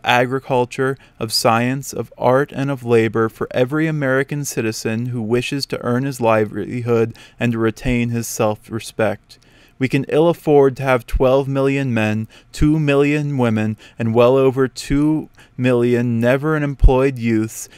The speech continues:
in this nation idle and angry. From a practical standpoint, I repeat, the number will increase in proportion as our science is perfected. From a political standpoint, they and the millions who will gradually be added to their ranks will become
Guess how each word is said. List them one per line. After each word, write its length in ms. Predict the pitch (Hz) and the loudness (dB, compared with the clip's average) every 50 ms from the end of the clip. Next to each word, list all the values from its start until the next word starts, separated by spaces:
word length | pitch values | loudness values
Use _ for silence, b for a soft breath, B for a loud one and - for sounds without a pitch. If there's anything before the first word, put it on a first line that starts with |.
| b b | b b
in 160 | 120 117 123 | -2 -2 0
this 200 | 131 135 127 - | -2 -4 -4 -4
nation 540 | 135 127 123 113 113 117 - - 120 117 113 - | -2 -2 0 0 0 -2 -4 -4 -4 -4 -4 -4
idle 440 | - 110 110 110 117 117 120 120 120 | -2 0 2 2 2 2 2 2 2
and 120 | 117 117 | 0 0
angry. 500 | 113 107 107 107 107 101 104 104 104 104 - b b b b b b b b | 0 0 0 0 0 -2 -2 -2 -4 -4 -8 b b b b b b b b
From 200 | - 139 123 123 | -4 -2 0 0
a 60 | 117 | 0
practical 760 | - - - - 143 135 151 - - - 165 - 175 165 156 | 0 4 4 6 6 6 4 0 -4 -10 -8 -4 -4 -4 -2
standpoint, 760 | - - - 139 120 113 110 107 107 - 120 110 107 - - | -2 0 2 2 2 2 0 -2 -2 -2 -2 -2 0 0 0
I 80 | 117 | 0
repeat, 520 | 120 127 131 120 - - 135 120 110 107 - | 2 2 2 0 -2 -2 -2 -2 -2 -2 -2
the 100 | - 160 | -2 0
number 360 | 156 160 160 160 156 156 156 | 2 2 4 4 4 4 4
will 300 | 139 143 156 156 131 - _ | 4 6 4 4 4 2 _
increase 760 | - 156 165 175 175 175 160 - - 131 127 123 120 117 - | 2 2 4 4 4 0 0 0 2 2 4 2 2 0 -2
in 120 | - 123 117 | -4 -2 0
proportion 760 | 139 123 101 - - - 143 139 139 - - 151 147 143 | 0 0 2 2 4 6 6 4 4 2 0 -2 -2 0
as 180 | 135 120 123 120 | 0 -2 -2 0
our 160 | 131 127 131 | 2 0 0
science 520 | 123 - - 131 120 120 123 120 117 120 - | 0 0 2 2 2 4 2 0 -2 -2 -6
is 100 | 117 - | -10 -6
perfected. 720 | - 127 120 - - - 110 107 - - - 107 98 104 _ b b b b b b b | -4 -6 -6 -4 -2 -2 -2 -2 -2 -4 -4 -4 -4 -6 _ b b b b b b b
From 160 | - 120 117 | -4 0 0
a 80 | 120 | 2
political 560 | 113 - - 127 120 127 135 147 - 165 151 151 | 6 6 4 6 6 2 0 0 0 -2 -2 -2
standpoint, 960 | - - - - 135 127 123 117 117 117 - - 127 120 117 117 127 - B B B B | -2 -6 -2 0 0 0 0 0 -2 -2 0 0 2 2 2 0 0 -4 B B B B
they 380 | B 110 113 120 127 131 139 147 | B 0 4 6 6 6 6 4
and 160 | 147 147 147 | 2 0 0
the 80 | 139 127 | 0 0
millions 720 | 123 123 127 131 123 113 107 107 107 107 117 127 131 - | 0 2 2 2 2 2 2 2 2 2 -2 -4 -6 -6
who 120 | - 127 | -4 -2
will 160 | 120 117 113 | 0 0 0
gradually 800 | 120 104 120 113 117 117 123 127 127 123 135 139 135 131 135 127 | -2 -2 -2 0 2 4 4 2 0 -2 -4 -4 -2 0 -2 -2
be 200 | 117 120 123 120 | -2 -2 -2 -2
added 440 | - - 120 123 123 131 139 127 - | 0 0 0 0 2 2 0 -2 -2
to 100 | - 139 | -6 -4
their 300 | 123 127 131 135 143 135 | 0 0 2 2 2 2
ranks 480 | 120 110 104 101 101 104 110 - - | 0 0 0 0 -2 -4 -6 -6 -6
will 80 | 127 117 | -6 -4
become 640 | 110 120 110 - - - - 139 135 135 139 143 | -4 -4 -6 -6 -8 -6 -2 -2 0 0 -2 -6